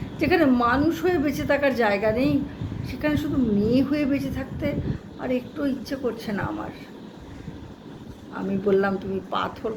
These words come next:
খাদানের মঙ্গলিকে জানো? মঙ্গলির কথা মনে আছে তোমার?" মেয়েটি বলল, "এখন আর মনে পড়ছে না কিছুই, কারোর কথাই মনে পড়ছে না। সব কেমন তালগোল পাকিয়ে যাচ্ছে মাথার মধ্যে।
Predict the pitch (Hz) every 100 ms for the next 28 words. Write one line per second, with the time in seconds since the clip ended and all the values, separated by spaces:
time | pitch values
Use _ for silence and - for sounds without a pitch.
0 | 220 214 233 254 233 185 185 190 214 254
1 | 240 254 339 440 190 - - - - -
2 | - - - 196 208 220 247 240 269 269
3 | 269 226 226 262 277 302 349 359 427 240
4 | - - - - - - - - - -
5 | 247 240 233 254 254 254 254 220 285 269
6 | 254 240 247 247 254 - 269 247 254 208
7 | 254 190 147 - - - - - 254 247
8 | 277 277 - 247 - 302 269 254 247 226
9 | 220 - 208 - - - - - - -
10 | - - 269 - 254 240 269 247 240 233
11 | 226 240 220 240 214 220 214 226 202 196
12 | - 208 185 175 -